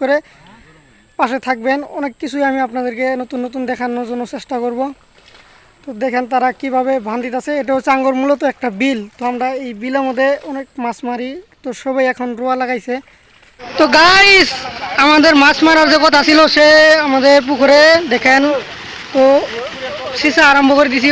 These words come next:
already মাছও ধরা আরম্ভ হয়েছে, জালের মধ্যে মাছ উঠতেছে।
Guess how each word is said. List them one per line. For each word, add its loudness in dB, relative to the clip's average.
already 2
মাছও 0
ধরা 6
আরম্ভ 2
হয়েছে, 2
জালের 4
মধ্যে 0
মাছ -2
উঠতেছে। 2